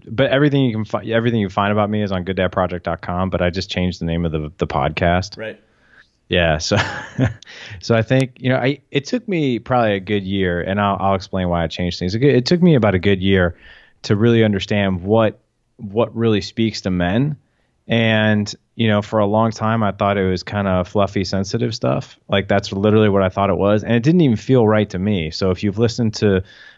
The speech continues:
Speaker 1: my first fifty episodes on the Good Dad Project, I'm sorry. <laughs> It was, I was still trying to find my voice and my brand. And, and then after that, I finally did. I was like, "Okay, now, now I really understand, uh, what men resonate with, what I resonate with,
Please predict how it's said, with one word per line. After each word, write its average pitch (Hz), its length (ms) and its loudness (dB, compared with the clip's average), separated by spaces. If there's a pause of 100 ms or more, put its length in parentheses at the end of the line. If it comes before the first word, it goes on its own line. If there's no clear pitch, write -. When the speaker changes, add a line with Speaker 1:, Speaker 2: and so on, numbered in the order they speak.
Speaker 1:
my 104 120 2
first 107 300 0
fifty 107 280 0
episodes 98 380 0
on 95 100 2
the 92 80 0
Good 95 120 2
Dad 92 200 2
Project, 92 340 0
I'm 87 100 -4
sorry. 104 460 2 (400)
<laughs> - 0 - (800)
It 147 280 0
was, 139 220 0 (300)
I 143 80 2
was 135 220 2
still 131 200 -2
trying 127 240 -2
to 110 80 -4
find 110 260 -4
my 104 140 -2
voice 98 360 -6
and 107 80 -6
my 92 120 -2
brand. 92 400 -2
And, 87 160 0 (320)
and 120 160 4
then 135 180 4
after 113 260 0
that, 104 160 2
I 92 60 0
finally 90 320 -6
did. 78 300 -6
I 76 100 -6
was 78 120 -6
like, 82 120 -6
"Okay, 87 520 -2
now, 98 540 2 (200)
now 107 240 2
I 107 60 2
really 95 300 2
understand, 78 580 -6 (420)
uh, 82 200 0
what 82 200 0
men 87 280 2
resonate 107 400 4
with, 104 320 2
what 87 140 -2
I 110 200 0
resonate 110 540 2
with, 101 360 0